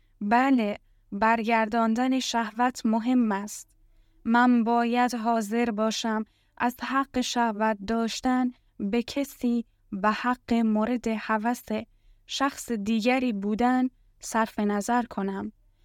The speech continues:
من باید حاضر باشم بپذیرم که هیچ شخص دیگری متعلق به من نیست. با این حال، این در تمام جنبه‌های زندگی من صدق می‌کند.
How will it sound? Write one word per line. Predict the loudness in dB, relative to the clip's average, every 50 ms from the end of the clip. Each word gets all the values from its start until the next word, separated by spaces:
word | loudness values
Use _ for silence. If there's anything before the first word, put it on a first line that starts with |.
| _ _ _ _
من | 0 0 2 2 2 2 2
باید | 2 2 0 2 2 2 0 0 0
حاضر | -2 0 0 2 0 0 0 -2 -2 -2 -2
باشم | -2 -2 -2 -2 -2 -4 -4 -4 -4 -4 -6 -8 -12 _ _ _ _ _ _ _ _ _ _ _ _ -4 0 2
بپذیرم | 2 2 2 2 0 0 0 0 0 -2 -2 -2 0 0 0 0 0 -2
که | -4 -4 -6
هیچ | -6 -4 -4 -2 -2 -2 -2 -4 -4 -4
شخص | -2 -2 -2 -4 -6 -8 -6
دیگری | -6 -4 -4 -4 -2 -2 0 0 0 2 0 -2 -4 -4 -6 _ _ _ _ _ -4
متعلق | 0 0 0 0 0 -2 -2 0 2 2 2 4 4 2 2 0 -2 -4
به | -2 0 0
من | 2 2 2 2 2
نیست. | 2 2 2 2 0 0 -2 -4 -8 -14 -20 _ _ _ _ _ _ _ _ _ _ _ _ _ -6
با | -2 2 2 4 4 4
این | 4 2 2 2 0
حال، | 0 0 0 2 2 2 0 0 -4 _ _ _ _ _ _ _ _ _ _ _ _ _ _ _ _ _ _ _ _ _ _ _ _ _ _ _ _ _ _ _ _ _ _ _ _ _ _
این | 0 2 4 4 4
در | 4 4 4 2
تمام | 0 -4 -2 0 2 4 4 4 4 4 4 2
جنبه‌های | 2 0 0 0 2 2 2 2 0 0 0 0 0 0 0 -2
زندگی | -2 -2 0 0 2 2 2 0 -2 -2 0 2 2 2 2
من | 2 2 2 0 0 -2
صدق | -4 -4 -2 -2 -2 -2 -2 -4 -4 -2
می‌کند. | -2 -2 -4 -4 -4 -2 -2 -2 -4 -6 -8 -12